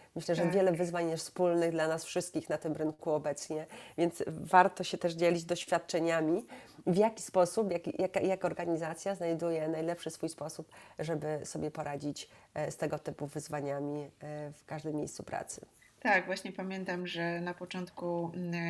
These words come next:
Speaker 2: jak zaczęła się pandemia, to, e, zdecydowana większość webinarów, e, które, m,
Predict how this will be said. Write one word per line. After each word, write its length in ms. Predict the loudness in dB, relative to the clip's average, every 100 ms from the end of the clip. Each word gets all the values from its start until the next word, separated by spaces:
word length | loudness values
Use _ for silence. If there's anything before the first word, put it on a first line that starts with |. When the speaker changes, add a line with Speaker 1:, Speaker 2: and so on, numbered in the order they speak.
| 0
Speaker 2:
jak 340 | 0 0 -2
zaczęła 360 | -4 -6 -4 -4
się 160 | -4 -6
pandemia, 520 | -4 0 2 2 -2
to, 280 | -2 -2 -4 -8 -10 -6 0
e, 260 | 4 4
zdecydowana 680 | 4 0 -2 0 0 2 0
większość 440 | 0 -2 -2 -2 0
webinarów, 800 | 0 0 0 0 0 -2 -4 -4
e, 460 | 0 2 2 0
które, 560 | -2 -6 -4 0 2
m, 80 | 2